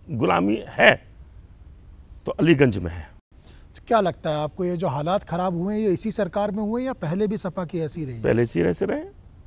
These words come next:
Speaker 2: फिर क्या ऐसे हालात पैदा हो गए? कल्याण सिंह जी
Speaker 1: सपा
Speaker 2: भी
Speaker 1: की
Speaker 2: बीच में
Speaker 1: सरकार,
Speaker 2: सपा में आ गए
Speaker 1: सपा
Speaker 2: थे?
Speaker 1: की सरकार जब जब आती है।
Speaker 2: लेकिन कल्याण सिंह जी भी बीच में सपा में आए थे।
Speaker 1: नो।
Speaker 2: बीच में उन्होंने
Speaker 1: कभी
Speaker 2: ज्वाइन
Speaker 1: नहीं,
Speaker 2: किया?
Speaker 1: कभी
Speaker 2: बीच
Speaker 1: नहीं,
Speaker 2: में ज्वाइन
Speaker 1: कभी
Speaker 2: करी
Speaker 1: नहीं,
Speaker 2: थी?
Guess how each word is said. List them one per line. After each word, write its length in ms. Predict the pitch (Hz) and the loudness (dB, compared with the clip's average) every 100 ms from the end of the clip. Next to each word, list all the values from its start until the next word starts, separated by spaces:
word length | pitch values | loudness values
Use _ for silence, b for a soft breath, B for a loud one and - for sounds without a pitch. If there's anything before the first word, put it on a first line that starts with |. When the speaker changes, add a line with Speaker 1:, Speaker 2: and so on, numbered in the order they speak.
| - - 175 | -20 -12 -6
Speaker 2:
फिर 140 | 254 | -6
क्या 260 | - 247 247 | -2 2 4
ऐसे 260 | 226 247 | 4 2
हालात 340 | 180 196 196 - | 0 2 0 0
पैदा 200 | 190 175 | 0 2
हो 80 | |
गए? 120 | 180 202 | 0 -2
कल्याण 300 | 170 156 196 | -2 0 4
सिंह 180 | 147 | 4
जी 40 | 185 | 10
Speaker 1:
सपा 160 | 170 | 12
Speaker 2:
भी 60 | 180 | 12
Speaker 1:
की 60 | - | 10
Speaker 2:
बीच 140 | - | 8
में 80 | 175 | 8
Speaker 1:
सरकार, 220 | 185 202 | 10 10
Speaker 2:
सपा 60 | 226 | 10
में 120 | 254 | 8
आ 60 | |
गए 80 | 247 | 6
Speaker 1:
सपा 180 | - 180 | 8 8
Speaker 2:
थे? 20 | |
Speaker 1:
की 80 | 185 | 6
सरकार 300 | 156 185 196 | 2 4 6
जब 180 | 156 175 | 6 4
जब 180 | 196 185 | 8 8
आती 220 | 175 220 | 6 6
है। 200 | 240 311 - - - - | 6 6 -2 -16 -14 -6
Speaker 2:
लेकिन 140 | 214 | -4
कल्याण 440 | - 170 160 214 240 | -2 -2 4 4 4
सिंह 180 | 220 | 0
जी 100 | 196 | 0
भी 140 | 185 254 | 0 0
बीच 260 | 190 180 | -2 -4
में 80 | 196 | -4
सपा 300 | 220 156 220 | -6 -2 -2
में 120 | 262 | -2
आए 160 | 185 135 | -4 -6
थे। 120 | - 294 - - - - | -10 -14 -18 -20 -20 4
Speaker 1:
नो। 160 | 151 95 - - - - - - | 4 4 -2 -20 -20 -20 -20 -14
Speaker 2:
बीच 260 | 139 143 139 | -8 -8 -6
में 60 | 156 | -4
उन्होंने 200 | 165 240 | 4 4
Speaker 1:
कभी 80 | |
Speaker 2:
ज्वाइन 200 | 147 180 | 6 4
Speaker 1:
नहीं, 120 | 165 143 | 6 2
Speaker 2:
किया? 220 | - 165 | 0 -2
Speaker 1:
कभी 180 | 143 147 | 2 4
Speaker 2:
बीच 100 | 147 | 4
Speaker 1:
नहीं, 140 | 117 | 2
Speaker 2:
में 100 | 170 | 0
ज्वाइन 160 | 156 170 | 0 2
Speaker 1:
कभी 100 | - | 0
Speaker 2:
करी 80 | |
Speaker 1:
नहीं, 120 | - 196 | -2 -4
Speaker 2:
थी? 180 | 285 | -10